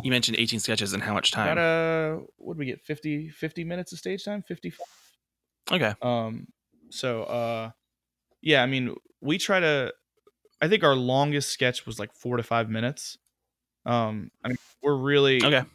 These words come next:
Speaker 1: S-, that's something I'm, I'm, I'm all
Speaker 2: Yeah.
Speaker 1: about.
Speaker 2: I mean, w-, like, i-, for, we're,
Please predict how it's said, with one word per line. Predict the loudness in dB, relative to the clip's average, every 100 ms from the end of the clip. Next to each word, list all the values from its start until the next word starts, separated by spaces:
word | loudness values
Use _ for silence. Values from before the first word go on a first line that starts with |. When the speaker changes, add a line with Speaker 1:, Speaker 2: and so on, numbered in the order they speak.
| _ _ _ _ _ _ _ -20 -18
Speaker 1:
S-, | -18 -18 _
that's | 4 6
something | 4 6
I'm, | 4 4 2
I'm, | 0 0 -2 -6 -4
I'm | 2
all | 4 6
Speaker 2:
Yeah. |
Speaker 1:
about. | 6 2 -2 -2
Speaker 2:
I |
mean, | 0 2
w-, | 4
like, | 4 2
i-, | -6 -4
for, | -2 -2
we're, | -2